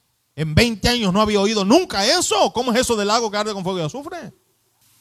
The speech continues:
Y hay gente que nunca lo oirá. Y se van a dar cuenta hasta que estén allá.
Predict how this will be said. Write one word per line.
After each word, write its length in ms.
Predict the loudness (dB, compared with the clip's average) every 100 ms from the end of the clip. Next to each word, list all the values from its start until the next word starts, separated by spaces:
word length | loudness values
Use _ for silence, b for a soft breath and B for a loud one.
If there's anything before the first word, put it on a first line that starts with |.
| 2
Y 80 | 6
hay 80 | 6
gente 220 | 6 0
que 100 | -2
nunca 260 | -2 -2
lo 100 | 0
oirá. 460 | 0 2 4 4 2 _ _ _ -2
Y 120 | 0
se 140 | 2
van 140 | 2 0
a 60 |
dar 160 | 0 0
cuenta 260 | -2 0
hasta 160 | 0 0
que 60 | 2
estén 300 | 2 2 4
allá. 500 | 4 2 -2 -8